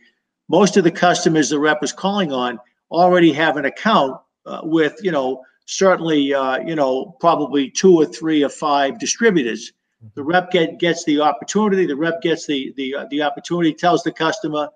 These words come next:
Speaker 1: "Hey, these are my authorized distributors, A B C. Place the order with them," and the rep gets paid commission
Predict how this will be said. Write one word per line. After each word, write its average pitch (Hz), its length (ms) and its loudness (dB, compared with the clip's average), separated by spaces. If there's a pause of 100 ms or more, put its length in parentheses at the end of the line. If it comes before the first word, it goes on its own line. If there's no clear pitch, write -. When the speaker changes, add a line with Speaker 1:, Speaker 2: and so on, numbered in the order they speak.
(540)
Speaker 1:
"Hey, 147 340 0
these 175 260 2
are 175 60 2
my 160 220 4
authorized 151 580 2
distributors, 156 680 0
A 151 160 0
B 143 180 0
C. 160 480 -2 (280)
Place 175 240 2
the 175 100 0
order 165 220 2
with 151 140 -4
them," 151 220 -2
and 135 80 -4
the 135 60 0
rep 151 240 -2
gets 147 200 -2
paid 143 340 -4
commission 151 580 0